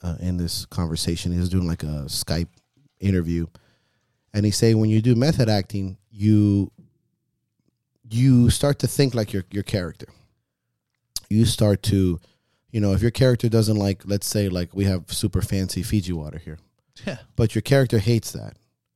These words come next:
Speaker 1: You start to condition your brain twenty-four hours a day to hate that particular thing. You start to like cigarettes. You,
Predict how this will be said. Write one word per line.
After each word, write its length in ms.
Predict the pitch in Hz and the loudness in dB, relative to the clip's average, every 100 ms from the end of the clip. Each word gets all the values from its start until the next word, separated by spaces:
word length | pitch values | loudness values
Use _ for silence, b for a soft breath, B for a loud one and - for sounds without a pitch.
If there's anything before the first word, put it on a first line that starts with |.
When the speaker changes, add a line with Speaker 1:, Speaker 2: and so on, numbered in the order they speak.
| _ _ _ _ _ _ _ | _ _ _ _ _ _ _
Speaker 1:
You 140 | 117 | -4
start 200 | 123 151 | 0 2
to 100 | 135 | 2
condition 480 | 120 110 117 - 110 | 0 0 0 0 -2
your 100 | 101 | -2
brain 380 | 85 95 101 98 | -2 -2 -2 -2
twenty-four 500 | - 104 101 - 92 | -4 -4 -4 -2 -2
hours 180 | 90 85 | -2 -4
a 20 | |
day 180 | 82 90 | -4 -4
to 60 | 82 | -4
hate 320 | 85 90 85 | -6 -8 -8
that 160 | 80 - | -8 -6
particular 440 | - 85 - 78 | -6 -8 -10 -10
thing. 360 | - 82 80 78 | -8 -8 -8 -8
You 160 | 87 | -8
start 220 | - 98 - | -4 -4 -6
to 80 | |
like 240 | 87 85 82 | -6 -6 -6
cigarettes. 560 | - 90 87 87 85 | -6 -4 -4 -4 -6
You, 240 | 90 90 | -6 -4